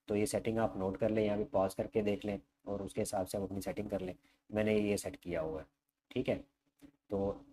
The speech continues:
इससे आपकी जो, अ, setting है, noise वगैरह की जो setting है, वो आपकी बिल्कुल set हो जाएगी। आप ये setting देख लें, कर लें। और उसके बाद हमारा आ जाता है gain। गेन एक तो ये है आउटपुट गेन, इसको भी हम, अ, ज़ीरो ज़ीरो रखें, यहाँ से हमें अपनी आवाज़ ना बढ़ाएं,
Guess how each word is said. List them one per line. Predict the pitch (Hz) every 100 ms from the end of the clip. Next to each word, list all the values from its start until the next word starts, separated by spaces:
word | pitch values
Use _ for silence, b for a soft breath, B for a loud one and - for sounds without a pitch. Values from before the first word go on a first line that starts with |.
| -
इससे | 123 - 147 147
आपकी | 123 120 - 131
जो, | 135 131
अ, | 135 117 104
setting | - 104 - 131
है, | 110 107 107
noise | 95 104 110
वगैरह | 101 101
की | 98
जो | 104
setting | 95 92 92 95
है, | 110
वो | 104
आपकी | 101 92 110
बिल्कुल | 104 98 101
set | - 87
हो | 85
जाएगी। | 82 80 85
आप | 98 101
ये |
setting | 98 95 98
देख | 87 85
लें, | 90
कर | 85 80
लें। | 78 - _ b b b
और | 95 95
उसके | 95 113 -
बाद | 131 135
हमारा | 131 135
आ | 127
जाता | 113 113 110
है | 110
gain। | 98 92 - _ _ _ _ _ -
गेन | 104 127
एक | 127 123
तो |
ये | 123 113
है | 120
आउटपुट | 113 110 - 113
गेन, | 113 110 - _ -
इसको | 107 -
भी | 117
हम, | 117 113 110 113 117
अ, | 104 101 101
ज़ीरो | 95 104 117
ज़ीरो | 117 120
रखें, | 104 110 107
यहाँ | 104 107
से | 120
हमें | 110 113
अपनी | 107 - 110
आवाज़ | 110 98 95 92
ना | 92
बढ़ाएं, | 90 80